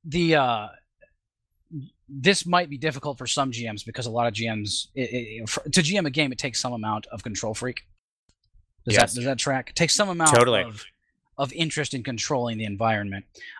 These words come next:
Speaker 1: Um, so it may be a difficult concept for one of those G Ms who is very used to having complete control,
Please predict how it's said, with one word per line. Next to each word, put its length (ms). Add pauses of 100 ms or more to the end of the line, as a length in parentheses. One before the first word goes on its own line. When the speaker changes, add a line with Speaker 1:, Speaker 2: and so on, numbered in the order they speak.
Speaker 1:
Um, 320
so 200
it 80
may 180
be 160
a 40
difficult 360
concept 460
for 120
one 160
of 60
those 160
G 200
Ms 160
who 100
is 100
very 420
used 280
to 60
having 240
complete 300
control, 480